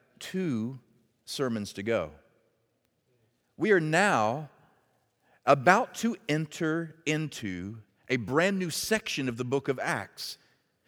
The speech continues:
The entire section of Acts chapter twenty-one,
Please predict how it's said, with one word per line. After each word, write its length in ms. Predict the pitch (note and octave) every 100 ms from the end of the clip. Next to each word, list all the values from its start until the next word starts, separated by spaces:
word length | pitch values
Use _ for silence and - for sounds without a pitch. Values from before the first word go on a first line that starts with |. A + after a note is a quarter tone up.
| -
The 140 | D3+ F3
entire 720 | E3+ - A3 A#3+ C#4+ D4+ D4 - -
section 640 | - - F#3+ - A2+ F#2+
of 160 | G#2+ -
Acts 280 | D3 D#3 -
chapter 400 | - D3+ - A#2+
twenty-one, 760 | - C3+ C#3 B2 B2 C3 E3